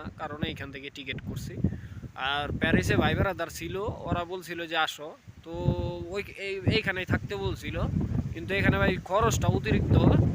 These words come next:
তার মধ্যে ভাই, আহ, ডকুমেন্ট যেটা, সেটা কাগজ ভাই, কার্ড অনেক লেট হয়। আপনার ফ্রান্সে আসলে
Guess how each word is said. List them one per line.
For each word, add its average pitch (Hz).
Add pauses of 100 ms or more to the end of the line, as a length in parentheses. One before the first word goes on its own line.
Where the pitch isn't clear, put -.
তার -
মধ্যে -
ভাই, 180
আহ, 156
ডকুমেন্ট 202
যেটা, 185
সেটা 180
কাগজ 214
ভাই, 165
কার্ড 175 (580)
অনেক 202 (120)
লেট 180
হয়। 190 (180)
আপনার 175
ফ্রান্সে 175
আসলে 185